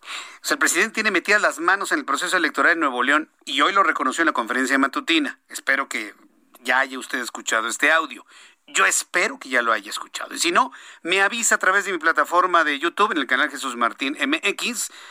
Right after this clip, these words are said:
para entonces volverle a poner el audio. Eh,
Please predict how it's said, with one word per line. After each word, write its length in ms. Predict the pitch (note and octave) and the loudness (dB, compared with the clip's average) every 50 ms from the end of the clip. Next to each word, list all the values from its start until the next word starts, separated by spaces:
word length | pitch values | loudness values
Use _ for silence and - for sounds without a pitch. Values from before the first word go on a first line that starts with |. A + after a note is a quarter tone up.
| - - _ | -20 -12 _
para 140 | - C3 B2 | -2 -2 -2
entonces 280 | A#2 C#3+ D3 C3+ E3 | -2 -4 -4 -4 -4
volverle 360 | C#3 B2+ B2 A#2 B2 B2+ C3+ C#3+ | -2 -2 -2 0 0 0 0 -2
a 60 | - | -2
poner 240 | A#2 G#2+ A2 A2+ B2 | -4 -4 -2 0 0
el 100 | C#3 D#3 | 0 0
audio. 260 | B2+ - - - - _ _ _ _ _ _ _ _ _ _ _ _ _ - - - - - - - - - - - - - - - - _ _ _ _ _ _ _ - | -2 -4 -6 -18 -20 _ _ _ _ _ _ _ _ _ _ _ _ _ -20 -20 -20 -18 -18 -20 -20 -20 -20 -20 -20 -20 -20 -20 -20 -20 _ _ _ _ _ _ _ -2
Eh, 180 | - D3+ D3+ D#3+ | 0 0 0 0